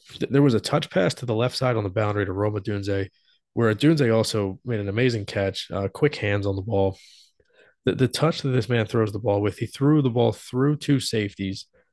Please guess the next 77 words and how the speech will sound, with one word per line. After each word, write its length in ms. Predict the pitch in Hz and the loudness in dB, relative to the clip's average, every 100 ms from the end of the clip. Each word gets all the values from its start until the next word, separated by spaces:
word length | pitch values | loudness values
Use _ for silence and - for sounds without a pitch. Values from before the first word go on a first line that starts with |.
| _ _ _ | _ _ _
Um, 240 | - 95 98 | 0 2 2
I 60 | |
believe 240 | 107 135 139 | 4 4 4
this 140 | 135 | 0
was 120 | 120 | -2
the 80 | 107 | -2
touchdown 400 | - 117 113 110 | -2 -2 0 -2
to 100 | 101 | -2
McMillan. 420 | 92 107 117 107 | -2 0 2 4
It 60 | 98 | 2
was 140 | 98 | 0
going 320 | 110 113 110 104 | 0 2 2 -2
to 180 | - 113 | -4 -2
the 180 | 101 98 | -2 0
right 260 | 113 120 | 2 2
side 200 | - 117 | 2 0
of 60 | 107 | 0
the, 200 | 98 - | -2 -2
or, 100 | 110 | 0
sorry, 180 | 123 104 | 2 2
the 60 | |
left 180 | 113 123 | 2 0
side 120 | 131 | 0
of 60 | 117 | -2
the 160 | 92 | -2
field, 220 | 87 87 - _ _ _ _ - | -4 -6 -8 _ _ _ _ -6
and 200 | - 104 | -2 2
he 120 | 104 | 2
just, 240 | 147 120 - _ _ _ _ _ _ _ | 2 0 -8 _ _ _ _ _ _ _
just 300 | - 117 - - - | -6 -6 -6 -14 -8
shot 360 | - 135 127 | -2 0 0
one 140 | 117 107 | -2 0
right 200 | 120 131 | 2 2
between 280 | - 123 | 2 2
the 60 | 113 | 2
two 160 | - 107 | 0 0
defenders. 520 | 101 101 98 98 - _ _ _ _ _ _ | -2 -4 -2 -2 -4 _ _ _ _ _ _
I, 140 | 117 | 0
I 260 | 120 120 135 | 2 4 4
was, 300 | 123 110 101 _ _ - | 4 0 -4 _ _ -12
I'm 160 | 117 151 | -4 0
in 80 | 135 | 2
awe 160 | 117 | 2
when 120 | 117 101 | 2 0
I 40 | |
watched 320 | 92 95 95 | -2 -6 -8
this 80 | 113 | -12
kid 180 | - 101 | -8 -4
play 140 | 98 | -2
quarterback, 500 | 92 - 98 92 92 | -2 0 0 0 0
and 80 | 104 | 0
I 60 | 101 | -2
think 220 | - 120 | 0 0
that 140 | 107 | 0
I 80 | 101 | 0
would 180 | 98 101 | 0 0
love 160 | 98 | 0
to 80 | - | 0
have 180 | 95 92 | -4 -4
him 160 | 101 92 | -4 -4
on 120 | 92 | -4
my 120 | 92 | -4
team 240 | 90 98 | -4 -6
in 80 | 92 | -4
the 60 | 90 | -4
N 80 | 90 | -4
F 180 | - | -4
L, 140 | 95 92 | -2 0
and 80 | 92 | -2
I 40 | |
think 220 | - 127 | -2 -2
that 120 | 107 | 0
he 140 | 92 110 | 0 0
will 220 | 104 104 | 0 0
be 400 | 101 98 95 92 | 0 0 -2 -4
a, 100 | 95 | -4
um, 200 | 92 92 | -8 -10